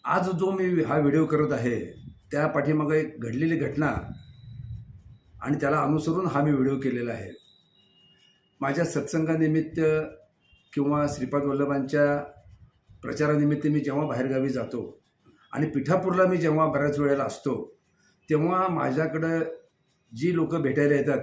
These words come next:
त्यातली अठ्ठ्याण्णव टक्के माणसं ही रडणारी असतात. काहीतरी कारणं, कारण सांगतात, रडत बसतात,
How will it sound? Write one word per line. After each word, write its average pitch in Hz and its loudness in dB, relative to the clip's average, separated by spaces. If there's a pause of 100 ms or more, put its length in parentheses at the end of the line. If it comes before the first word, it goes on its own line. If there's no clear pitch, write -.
(300)
त्यातली 151 2
अठ्ठ्याण्णव 165 0
टक्के - -2
माणसं 143 0
ही 147 4
रडणारी 147 4
असतात. 139 -2 (560)
काहीतरी 160 2
कारणं, 151 2
कारण 143 -2
सांगतात, 135 0 (220)
रडत 143 0
बसतात, 135 -2